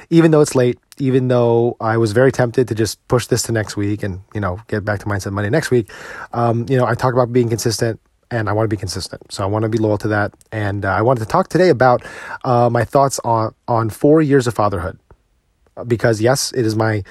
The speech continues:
son's fourth birthday, but it's also my <laughs> fourth anniversary of being a dad. So I want to share some of the concepts, some of the insights that I've learned over the last four years.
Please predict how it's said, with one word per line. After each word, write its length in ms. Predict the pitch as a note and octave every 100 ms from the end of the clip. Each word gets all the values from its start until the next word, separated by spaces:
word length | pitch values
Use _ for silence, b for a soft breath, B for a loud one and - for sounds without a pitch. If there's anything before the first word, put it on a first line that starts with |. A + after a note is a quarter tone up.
| B B
son's 400 | - D#3+ E3 D#3
fourth 280 | - D#3 -
birthday, 420 | E3+ E3+ - B2
but 120 | A#2
it's 120 | B2+ C#3+
also 300 | C#3+ - A#2
my 220 | B2+ D3
<laughs> 100 | -
fourth 320 | D3+ - -
anniversary 520 | D3 A#2 C#3+ - A#2+
of 100 | G#2+
being 180 | A#2 G#2+
a 60 | F#2+
dad. 380 | B2+ A2+ F#2+
So 260 | - C3 A2+ B B B
I 80 | C3
want 180 | C#3 D3+
to 60 |
share 160 | - D3
some 140 | C#3
of 80 | C#3
the 40 | B2
concepts, 500 | B2+ B2+ A#2 C3 -
some 80 |
of 40 | A#2+
the 80 | B2
insights 320 | A#2+ A#2+ G#2+
that 100 | A#2
I've 160 | C3+
learned 200 | B2+ B2
over 260 | B2 B2 A#2
the 60 | A#2
last 240 | A2+ -
four 180 | C3 A#2+
years. 320 | A2+ A2 G#2